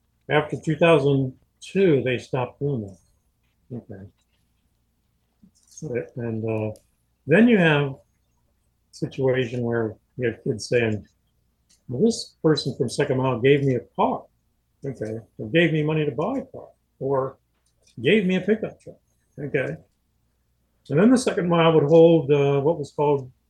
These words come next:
a reverse auction, okay? So at the end of the night, a needy Ch-, Second Mile family would be awarded a house, okay?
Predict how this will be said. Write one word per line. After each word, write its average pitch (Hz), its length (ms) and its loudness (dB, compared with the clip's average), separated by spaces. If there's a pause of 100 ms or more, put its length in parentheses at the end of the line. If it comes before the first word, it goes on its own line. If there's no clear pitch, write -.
(240)
a 131 60 -12
reverse 143 480 -2
auction, 175 520 -8 (640)
okay? 117 440 -6 (1200)
So 143 580 4 (760)
at 143 100 -4
the 143 140 -2
end 175 120 0
of 160 60 2
the 151 80 4
night, 165 520 -2 (2500)
a 123 420 -4
needy 147 380 -4
Ch-, - 280 -8
Second 160 300 -2
Mile 147 240 0
family 165 400 -2
would 131 300 -2 (560)
be 143 120 -2
awarded 156 480 4
a 123 300 -2 (100)
house, - 760 -2 (480)
okay? 110 280 -6